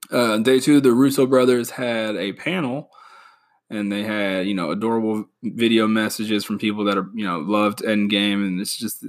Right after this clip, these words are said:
they're kinda riding the wave of Endgame, which is cool. This is, they've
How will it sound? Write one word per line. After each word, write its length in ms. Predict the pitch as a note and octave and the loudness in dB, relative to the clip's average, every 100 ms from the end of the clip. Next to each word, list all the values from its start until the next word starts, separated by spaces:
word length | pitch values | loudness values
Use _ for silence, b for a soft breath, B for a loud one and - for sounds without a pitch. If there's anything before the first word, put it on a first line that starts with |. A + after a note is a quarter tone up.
| - | 0
they're 220 | A2+ G#2+ | 2 2
kinda 240 | A#2 G2+ | 2 2
riding 400 | G2 G#2 G2 G2 | 4 4 4 2
the 80 | F#2+ | 2
wave 320 | F#2+ F#2 F2 | 2 2 0
of 80 | G2+ | -4
Endgame, 380 | G2 G2 G2+ A2+ | -4 -2 0 4
which 100 | E3 | 4
is 120 | F3 | 4
cool. 380 | - B2 B2+ B2 | 6 4 4 2
This 180 | B2 A2+ | -4 -2
is, 100 | B2 | -2
they've 300 | A#2 A#2 A2 | 2 2 2